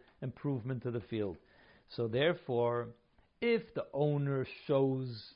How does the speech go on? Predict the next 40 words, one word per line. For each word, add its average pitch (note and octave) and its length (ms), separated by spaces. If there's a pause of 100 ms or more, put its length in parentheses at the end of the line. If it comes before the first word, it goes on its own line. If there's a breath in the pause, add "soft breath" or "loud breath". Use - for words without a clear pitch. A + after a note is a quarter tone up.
(120)
that C3 180
he C3 100
is B2 120
happy B2+ 440
with C3+ 340
what B2+ 280
the B2+ 100
own-, C3+ 320
with C3+ 220
the C3 80
worker B2+ 400
did, B2 320 (360 soft breath)
even F3 520
though C3 260
he B2 180
never C3+ 380
asked C3+ 300
him B2+ 180
to C3 60
do D#3 260
it, B2 260 (200 soft breath)
he - 80
has C#3+ 160
to D#3+ 80
pay E3 200
him F3+ 120
the F#3 100 (100)
full B3 300
reward. B2+ 500 (580 soft breath)
Well, A2+ 100
the A2+ 100
fee G#3+ 180
says, B2+ 280
"Hada B2+ 240
kushel B2+ 360
leduchta." D3 400
So C3 100
according C#3+ 360
to C#3 120
this, D#3 340